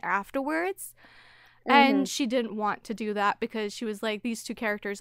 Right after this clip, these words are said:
Speaker 1: already have too much going on between just the two of them." That, 'cause you can't just have a threesome and then never mention it again. And she was aware of that. So that's why she chose to take it out.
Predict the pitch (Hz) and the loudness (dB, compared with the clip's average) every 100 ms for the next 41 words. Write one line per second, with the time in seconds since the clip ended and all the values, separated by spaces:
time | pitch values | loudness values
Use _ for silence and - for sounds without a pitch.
0 | - 226 208 208 208 190 190 - - 247 | -2 0 0 -4 0 0 0 -6 -4 -2
1 | 226 202 - 214 202 202 196 196 240 247 | 0 -2 -4 -4 -4 -4 -2 0 0 0
2 | 240 247 214 208 202 208 - 220 220 220 | -2 -2 -2 -2 -4 -8 -6 -2 0 2
3 | 277 339 381 277 226 220 - 302 269 359 | 0 0 -2 0 2 2 -2 -4 0 0
4 | - 311 285 269 - 226 220 208 214 214 | 4 4 4 -2 -2 2 2 2 -4 -4
5 | 220 233 220 214 208 202 208 208 208 208 | -2 0 0 -2 -4 -2 -2 -2 -2 -4
6 | 233 214 208 202 196 214 294 - 226 - | -2 -2 -2 -2 0 0 -2 -2 -2 -2
7 | 226 220 190 190 214 247 262 285 - 233 | -4 -2 -2 -2 0 4 4 2 -2 -2
8 | 220 214 - - - - - 254 - - | -2 -4 -8 -20 -20 -14 2 2 2 -2
9 | 233 233 226 - 208 208 - 202 190 - | -2 -2 -8 -8 -8 -8 -8 -8 -8 -6
10 | 208 190 - 240 202 196 - | -6 -6 0 4 4 2 -2